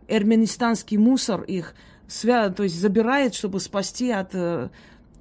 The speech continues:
разъяренной толпы, от обозленных людей, увозит и с аэропорта провожает. Понимаете,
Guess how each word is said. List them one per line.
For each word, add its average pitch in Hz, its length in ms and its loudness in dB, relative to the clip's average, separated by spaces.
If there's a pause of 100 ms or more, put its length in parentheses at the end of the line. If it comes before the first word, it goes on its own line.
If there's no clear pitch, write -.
(220)
разъяренной 196 720 0
толпы, 208 540 -2
от 185 200 -4
обозленных 180 680 -2
людей, 233 460 -2 (360)
увозит 220 600 0
и 196 380 -2
с 180 140 -8
аэропорта 196 720 -2
провожает. 170 800 -4 (380)
Понимаете, 214 540 -2